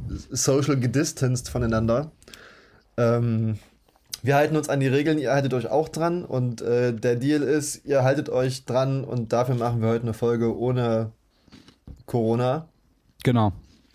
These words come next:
Speaker 1: Ihr habt uns, ihr habt uns eure Fragen gestellt. Ähm, <clears throat>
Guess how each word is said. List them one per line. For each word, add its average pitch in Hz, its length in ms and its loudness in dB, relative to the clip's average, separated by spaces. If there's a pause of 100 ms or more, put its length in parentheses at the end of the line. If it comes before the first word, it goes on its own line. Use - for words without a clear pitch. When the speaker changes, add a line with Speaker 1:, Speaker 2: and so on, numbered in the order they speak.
(300)
Speaker 1:
Ihr 135 140 2
habt 139 240 2
uns, 139 400 0
ihr 127 140 0
habt 135 180 0
uns 127 180 0
eure 139 320 0
Fragen 135 380 -2
gestellt. 165 540 -2 (640)
Ähm, 135 720 2 (240)
<clears throat> 160 500 2